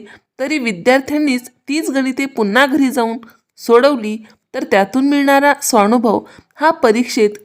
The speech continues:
चांगले गुण मिळवून देऊ शकतो. विज्ञान प्रदर्शनात गुरुजनांच्या मार्गदर्शनाखाली एखादा प्रयोग, एखादी प्रतिकृती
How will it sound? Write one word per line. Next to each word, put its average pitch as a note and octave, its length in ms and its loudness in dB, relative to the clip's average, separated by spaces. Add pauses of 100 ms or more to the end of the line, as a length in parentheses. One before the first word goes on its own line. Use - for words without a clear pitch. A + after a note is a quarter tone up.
चांगले A3 460 -4
गुण A3+ 320 -4
मिळवून A3+ 340 -2
देऊ A3 160 -2
शकतो. - 480 -10 (840)
विज्ञान A#3 460 0
प्रदर्शनात C4+ 680 -2 (200)
गुरुजनांच्या C#4+ 800 0
मार्गदर्शनाखाली A#3+ 1120 0 (360)
एखादा C#4 500 0
प्रयोग, G3+ 460 2 (320)
एखादी B3 460 -4
प्रतिकृती B3 640 -2